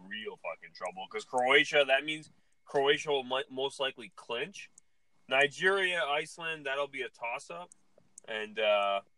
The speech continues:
fuck, you know, you're going to game three. And every, all the pressure on Messi 'cause the team is not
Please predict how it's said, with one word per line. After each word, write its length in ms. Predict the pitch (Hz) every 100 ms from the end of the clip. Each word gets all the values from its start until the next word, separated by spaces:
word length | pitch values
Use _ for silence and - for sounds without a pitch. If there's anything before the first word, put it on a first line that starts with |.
| _ _ _ _ _
fuck, 200 | 123 117 -
you 100 | 92
know, 140 | 101 101
you're 180 | 104 98
going 260 | 110 110
to 60 | 107
game 300 | 98 110 110
three. 400 | - 110 123 101 - - - -
And 320 | 92 92 92
every, 240 | 113 113 123
all 240 | 117 123
the 80 | 127
pressure 460 | - 135 127 131 120
on 200 | 113 107
Messi 360 | 131 - 104 92
'cause 260 | 98 92 _ _ -
the 60 | -
team 340 | - 139 123
is 160 | 104 104
not 420 | 117 127 135